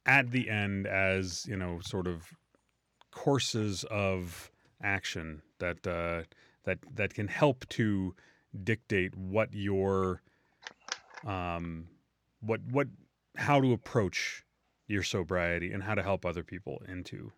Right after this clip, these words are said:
sobriety if they, if they need it and if they're willing to accept it. So, um, you know, um, this is the last time that I'm gonna use this, uh, but if it works for you, it works for you, and I'm happy that it works for you.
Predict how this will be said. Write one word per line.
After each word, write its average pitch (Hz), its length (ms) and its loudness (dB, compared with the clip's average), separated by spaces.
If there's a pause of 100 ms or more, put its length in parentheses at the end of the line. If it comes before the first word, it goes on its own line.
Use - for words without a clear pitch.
(100)
sobriety - 560 -6
if - 100 -12
they, 98 220 -10
if 107 140 -4
they 104 120 -2
need 117 340 2
it 120 120 -2 (260)
and 107 120 0
if 92 80 -4
they're 98 120 2
willing 87 300 -2
to 92 80 -10
accept - 360 -14
it. - 120 -20 (380)
So, 90 340 0
um, 110 440 4 (200)
you 143 100 0
know, 123 180 2 (220)
um, 113 200 -14 (720)
this 117 320 -2
is 104 140 -2 (120)
the 107 180 2
last 135 340 8
time 156 180 8
that 151 100 6
I'm 143 140 6
gonna 127 400 4
use 113 280 2
this, 120 280 2
uh, 110 380 6
but 98 200 2 (100)
if 98 200 -4
it 104 60 -6
works 123 180 -2
for 131 140 2
you, 123 160 6
it - 20 0
works 101 160 -2
for 110 120 -4
you, 95 140 2
and 90 80 0
I'm 85 100 -2
happy 110 340 2
that 95 100 0
it 92 60 -4
works 90 180 -4
for 95 120 -6
you. 90 220 -2